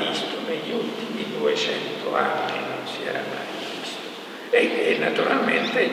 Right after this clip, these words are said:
eh, eh, raddoppia il dissenso. Eh, il Papa che non solo fa cose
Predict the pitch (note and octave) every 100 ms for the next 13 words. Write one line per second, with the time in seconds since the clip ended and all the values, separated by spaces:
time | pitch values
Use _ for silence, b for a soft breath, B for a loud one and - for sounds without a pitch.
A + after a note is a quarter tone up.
0 | - - - - - - - - - D#3+
1 | D#3+ - - - - - - - - -
2 | G#3+ D4+ D#4+ E4 C4+ G4 - - - -
3 | A3 A3+ - - - - - - - -
4 | - - F4 - - - - - - -
5 | - - - - - - - - A#3 A#3+
6 | - - - - A3+ - - - - -
7 | - - - - - - - - - C4
8 | G3 -